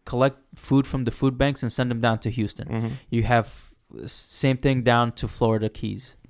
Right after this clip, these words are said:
Speaker 1: right? You're in the middle of the ocean. You're a fucking island, right?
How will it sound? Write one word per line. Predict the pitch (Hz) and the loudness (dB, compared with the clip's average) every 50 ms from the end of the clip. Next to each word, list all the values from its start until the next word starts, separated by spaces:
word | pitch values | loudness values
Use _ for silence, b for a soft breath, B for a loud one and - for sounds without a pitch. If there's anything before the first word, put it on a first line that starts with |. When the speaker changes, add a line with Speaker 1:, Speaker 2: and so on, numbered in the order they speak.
| _ - - - _ _ _ _ _ _ _ - | _ -20 -20 -20 _ _ _ _ _ _ _ -4
Speaker 1:
right? | - 127 135 147 - - B B B B B B B B | 0 2 2 2 2 -2 B B B B B B B B
You're | - 104 110 113 127 156 185 214 | -16 -12 0 6 8 10 10 10
in | 220 214 | 10 8
the | 208 | 4
middle | 190 185 185 180 175 | 4 4 6 6 6
of | 156 | 4
the | 131 127 107 | 4 4 4
ocean. | 120 120 117 - - 104 98 101 - _ _ - - | 6 4 4 2 -2 -6 -8 -10 -14 _ _ -12 -4
You're | - 117 110 | 0 0 0
a | |
fucking | - - - 147 - - 131 | 2 2 2 2 4 4 4
island, | 120 120 113 107 95 - - - - - _ _ - - | 4 4 4 2 0 -4 -8 -14 -18 -20 _ _ -18 -6
right? | - 107 117 123 - | -2 0 0 0 0